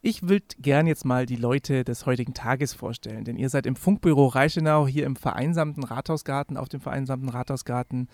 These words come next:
denn wir senden immer. Und mit mir im Studio hocken die Lena, die Franzi und der Simon und es ist euer erster Sendetag.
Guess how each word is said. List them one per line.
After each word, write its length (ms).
denn 220
wir 180
senden 360
immer. 460
Und 300
mit 140
mir 100
im 60
Studio 680
hocken 440
die 100
Lena, 540
die 100
Franzi 460
und 100
der 80
Simon 440
und 200
es 80
ist 220
euer 320
erster 840
Sendetag. 760